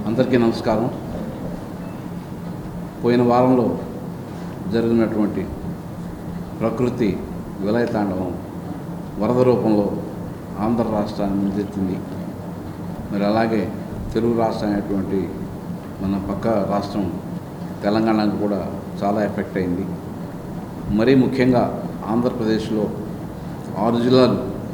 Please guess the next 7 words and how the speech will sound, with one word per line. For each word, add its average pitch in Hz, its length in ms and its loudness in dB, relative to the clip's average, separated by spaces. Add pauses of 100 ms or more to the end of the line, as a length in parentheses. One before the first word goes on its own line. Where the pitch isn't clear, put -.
(1080)
అతలాకుతలం 123 560 6
అయిపోయాయి. 95 500 2 (1080)
మరీ 113 160 6 (100)
ముఖ్యంగా 120 380 2 (560)
విజయవాడ 123 480 6 (600)
నగరం 113 280 4 (1080)
చాలా 110 180 4